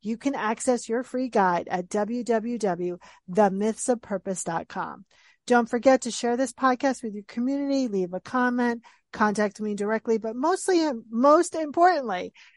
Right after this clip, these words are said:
reach out to these amazing guests, 'cause you will not be sorry. Okay, everyone. Bye for now.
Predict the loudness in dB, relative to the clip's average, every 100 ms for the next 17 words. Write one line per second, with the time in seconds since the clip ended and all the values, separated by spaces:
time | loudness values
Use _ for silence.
0 | -4 -2 4 4 4 -2 -4 -2 -2 0
1 | 0 0 0 0 -2 -8 -8 -6 -6 -4
2 | -4 -4 -4 -4 -6 -10 -10 -8 -8 -12
3 | -18 _ -6 2 4 4 2 -2 -4 -8
4 | -2 -2 -2 -2 2 2 0 -4